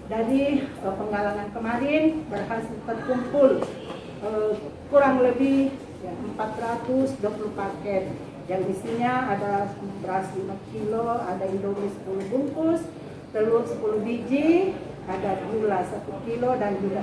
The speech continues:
minyak buah putih. Jadi melalui kesempatan ini kami sudah membagi ke, untuk seluruh kecamatan, namun, eh, kami melihat juga jumlah masyarakat seperti Kabupaten Bar-,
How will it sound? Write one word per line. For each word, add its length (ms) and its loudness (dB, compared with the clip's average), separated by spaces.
minyak 240 -4
buah 280 2
putih. 480 -2
Jadi 280 0
melalui 320 -2
kesempatan 480 -8
ini 200 -2
kami 380 2
sudah 440 -2
membagi 560 0
ke, 80 -2
untuk 540 0
seluruh 400 4
kecamatan, 1080 4
namun, 540 0
eh, 80 -4
kami 320 -2
melihat 320 0
juga 240 0
jumlah 240 -2
masyarakat 560 -2
seperti 280 -6
Kabupaten 480 -4
Bar-, 240 -2